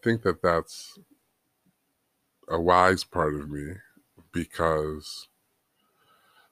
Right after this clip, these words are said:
the anointing to preach, or the grace to preach, if you will, is not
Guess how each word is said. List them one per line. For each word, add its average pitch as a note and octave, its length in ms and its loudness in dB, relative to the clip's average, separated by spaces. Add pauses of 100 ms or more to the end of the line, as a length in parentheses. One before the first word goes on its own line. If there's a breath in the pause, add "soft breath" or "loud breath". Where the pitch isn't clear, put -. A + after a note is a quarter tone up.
(560)
the D2+ 340 0 (680)
anointing F#2+ 720 2
to E2 100 -6
preach, - 760 -8 (400 loud breath)
or E2+ 180 -6
the D2+ 200 -10
grace F#2+ 460 2
to - 160 -14
preach, D2+ 500 -6
if D2+ 180 -10
you D#2 120 -6
will, D2 500 -8 (1500)
is F2+ 220 -2
not F2 640 2